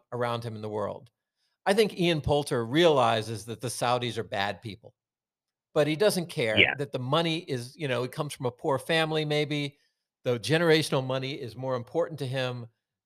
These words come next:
Speaker 1: than, you know, than the, the, the morality or ethics of the Saudi government. Then you have guys like Dustin Johnson, who I think,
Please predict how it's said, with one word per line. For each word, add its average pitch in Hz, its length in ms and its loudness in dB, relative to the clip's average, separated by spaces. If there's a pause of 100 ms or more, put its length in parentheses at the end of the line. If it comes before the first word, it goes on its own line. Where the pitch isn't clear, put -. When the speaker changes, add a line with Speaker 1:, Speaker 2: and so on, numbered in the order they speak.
(140)
Speaker 1:
than, 117 600 0 (560)
you 139 120 0
know, 120 340 2
than 131 220 0
the, 127 220 -2
the, 131 200 0
the 123 120 -4
morality 135 540 2
or 120 100 0
ethics - 580 -6 (240)
of 127 180 -2
the 117 80 -4
Saudi 120 400 0
government. 107 460 -4 (1400)
Then 220 160 6
you 240 100 6
have 160 120 4
guys 165 240 6
like 139 180 2
Dustin 139 340 0
Johnson, 123 380 -2
who 139 140 -4
I 190 120 2
think, 202 320 -2